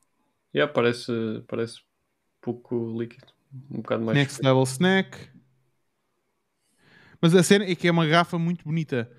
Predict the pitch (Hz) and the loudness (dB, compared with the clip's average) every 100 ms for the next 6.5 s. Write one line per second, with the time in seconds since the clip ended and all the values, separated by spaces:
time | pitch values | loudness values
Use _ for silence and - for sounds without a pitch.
0 | - - - 131 147 143 135 110 143 139 | -20 -18 -2 2 4 4 2 2 2 2
1 | 143 139 139 139 139 135 143 135 131 139 | 4 6 6 6 4 2 0 0 4 4
2 | 123 120 127 - 156 151 - 156 160 156 | 4 0 -4 0 2 2 2 0 0 0
3 | 156 127 - - - - _ - 143 160 | 0 0 -6 -20 -20 -20 _ -4 0 0
4 | 156 147 - 147 - 147 135 131 123 117 | 0 -2 2 2 4 4 6 6 4 2
5 | 120 - 127 143 139 131 123 120 113 120 | -4 -2 4 6 4 2 -2 -2 0 0
6 | 120 120 120 113 170 | 0 0 0 2 0